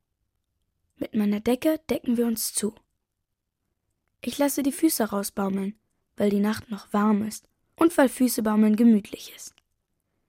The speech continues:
Ich atme einmal ganz tief aus. "Schlafen die Flukäffchen?", fragt Lenka. Ich lausche.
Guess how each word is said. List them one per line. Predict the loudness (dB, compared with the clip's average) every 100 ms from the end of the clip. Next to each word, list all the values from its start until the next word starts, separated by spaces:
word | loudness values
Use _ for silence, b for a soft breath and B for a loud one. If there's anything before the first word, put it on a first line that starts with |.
| _ _ _ -10
Ich | -4 -2
atme | -2 -2
einmal | 0 0 -2
ganz | 0 0 2 0 -4
tief | -6 -6 -6 -8
aus. | -14 -14 -18 -20 _ _ _ _ _ _ _ _
"Schlafen | -16 -12 -12 0 0
die | 0
Flukäffchen?", | -2 -2 -2 -4 -6 -4 -6 -6 _ _
fragt | -12 -12 -10
Lenka. | -10 -8 -10 -14 -18 _ _ _ _ _ _ _ _ _ _ _ _ _ _
Ich | -6 -6 -4
lausche. | -6 -6 -10